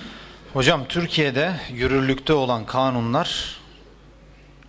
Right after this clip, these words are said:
Avrupa hukukundan daha mı iyi ki sürekli Avrupa hukukunun kusurlarından bahsediyorsunuz? A B hukukunu Türkiye'deki hukuktan çok daha vicdani.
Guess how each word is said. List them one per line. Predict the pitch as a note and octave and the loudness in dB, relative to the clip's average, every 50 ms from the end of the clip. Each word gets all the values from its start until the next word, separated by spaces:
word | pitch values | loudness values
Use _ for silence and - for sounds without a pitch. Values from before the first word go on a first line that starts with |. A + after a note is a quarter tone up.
| - - | 0 2
Avrupa | C#3 C3+ C3+ C#3 D3+ C#3+ E3+ D3+ | 4 4 4 4 2 2 2 4
hukukundan | A#2+ C3 C3 - - C#3 C3 - D3 C3+ C3+ C#3 D#3 D#3 C3+ A2+ | 4 4 4 2 2 0 0 0 0 0 2 2 2 2 0 0
daha | A#2+ B2+ B2 D3 F3 | 0 0 0 0 0
mı | F3+ E3+ D3 C#3+ | 2 2 0 0
iyi | D3 C#3 C#3 D#3 D3 | 0 0 0 0 0
ki | - - C3+ A#2+ G#2+ | -2 -2 -2 -2 -2
sürekli | - - D3+ C#3 C3+ C3+ C#3 C3+ | -2 0 0 0 2 2 2 2
Avrupa | B2+ C3 C3+ C3+ - B2+ | 2 2 2 2 0 0
hukukunun | A#2+ A2 A#2+ B2 A#2 - C3 D3 D3+ | 0 2 0 -2 -2 -2 -4 -4 -2
kusurlarından | - - A#2+ - C3+ C3 B2 B2 B2 B2 B2 B2+ B2+ B2 A#2 | 0 0 0 0 0 0 2 2 0 0 0 -2 -2 0 0
bahsediyorsunuz? | A2+ G#2+ - - A2 G2 G2+ G#2 G2 - - B2+ D3 D#3 - - - - - - - - - - - - - - - - - - - - - - - - - | -2 -2 -2 -4 -8 -8 -10 -10 -10 -8 -6 -6 -6 -6 -6 -8 -10 -12 -16 -20 -20 -20 -20 -20 -20 -20 -20 -20 -20 -20 -18 -18 -18 -18 -20 -20 -14 -2 2
A | C3+ C3 C#3 C#3 C#3 | 4 4 4 4 4
B | F3 F3 D#3+ | 2 2 2
hukukunu | D3+ C#3 - C#3+ C3 C3+ C#3+ C#3+ D#3+ F3+ F#3 - - - - - - - - - - - - - - | 2 2 2 0 0 2 2 2 2 2 0 -2 -8 -14 -18 -20 -20 -20 -20 -20 -20 -20 -20 -18 -6
Türkiye'deki | - - D#3+ E3 D#3 - D#3+ D3 C3 C3+ - | -2 0 0 2 2 2 2 2 2 0 0
hukuktan | - - - - - - F3 E3 | 0 0 0 0 0 0 0 0
çok | - - - E3 - - | 0 0 0 0 0 0
daha | C#3+ E3 F3 D3+ | 0 0 0 0
vicdani. | D3 C#3 B2 - D3+ D3 C#3+ C#3+ C#3+ C3+ A#2 G2+ | -2 -4 -2 0 2 2 2 2 0 0 -2 -2